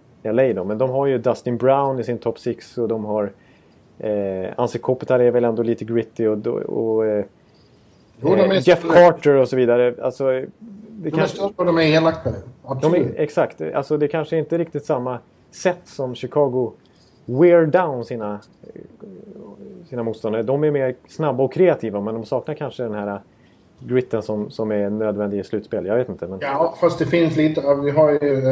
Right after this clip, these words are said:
Speaker 2: eh, Brian Bickle.
Speaker 1: Brian Bickle såklart.
Speaker 2: Och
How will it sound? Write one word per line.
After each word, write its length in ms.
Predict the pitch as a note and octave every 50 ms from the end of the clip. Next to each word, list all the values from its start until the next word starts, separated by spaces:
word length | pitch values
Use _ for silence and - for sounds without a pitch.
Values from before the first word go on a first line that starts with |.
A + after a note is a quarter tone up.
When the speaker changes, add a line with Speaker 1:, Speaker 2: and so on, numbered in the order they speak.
| C3 B2+ B2
Speaker 2:
eh, 60 | A#2+ A#2+ - - - _ _ - - _
Brian 420 | - C3 C#3 C#3 C#3+ C#3 C3 B2+ C3
Bickle. 200 | D#3+ - - -
Speaker 1:
Brian 240 | C3 B2 C3 C3 B2
Bickle 240 | C3+ C3 - - B2
såklart. 320 | B2 A#2+ A#2+ A2 G#2 G#2 - _ _ - - - - - - - _ D3
Speaker 2:
Och 100 | C#3